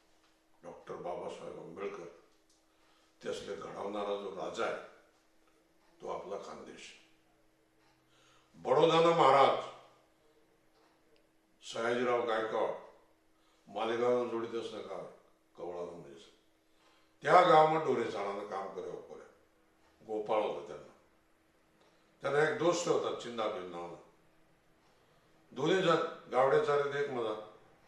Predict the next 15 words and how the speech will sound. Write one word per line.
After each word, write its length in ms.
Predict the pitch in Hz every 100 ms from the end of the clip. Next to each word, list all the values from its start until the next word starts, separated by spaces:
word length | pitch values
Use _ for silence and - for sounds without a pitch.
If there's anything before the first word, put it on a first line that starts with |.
| _ _ _ _ _ _ _ _ _ _ _ _ _ _ _ _ _ _ _ _ -
आणि 360 | - 120 113 - - - _ _ _ _ _ _ _ _ _ -
नदीवर 400 | 113 117 117 110
जेपाल 440 | 104 104 107 104
जावानं 400 | 107 113 117 113 110 - _ _ _ _ _ _ _ _ _ _ _ _ -
पाणी 320 | 117 123 123
उन्हाने 300 | 123 120 120
ते 120 | 117
पाणी 340 | 113 113 113 120
मागायला 500 | 117 113 113 117 117
जाण, 80 | - - -
त्या 100 | 110
लिमना 340 | 107 117 120 117
डसका 420 | 120 110 110 104
पातीचं 420 | 101 98 92 95
नागवर. 340 | 98 101 104